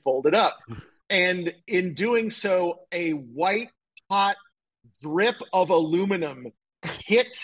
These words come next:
Speaker 1: the desk right next to DeKalb's hand, almost giving him a scar for life.
Speaker 2: <laughs>
Speaker 1: And so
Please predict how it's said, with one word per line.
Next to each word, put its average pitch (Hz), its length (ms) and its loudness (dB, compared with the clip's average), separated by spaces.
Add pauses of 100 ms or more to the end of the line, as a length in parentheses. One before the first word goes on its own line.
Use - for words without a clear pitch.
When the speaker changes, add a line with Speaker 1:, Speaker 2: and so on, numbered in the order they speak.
(340)
Speaker 1:
the 175 100 2
desk 165 560 2
right 175 380 0
next 190 420 -4
to 156 520 0 (260)
DeKalb's 180 680 0
hand, 143 580 -6 (440)
almost 240 540 4
giving 202 240 0
him 180 160 -4
a 170 40 -4
scar 180 400 -2
for 170 140 -4
life. 147 340 -2 (360)
Speaker 2:
<laughs> - 340 -12
Speaker 1:
And 196 160 -2
so 185 560 0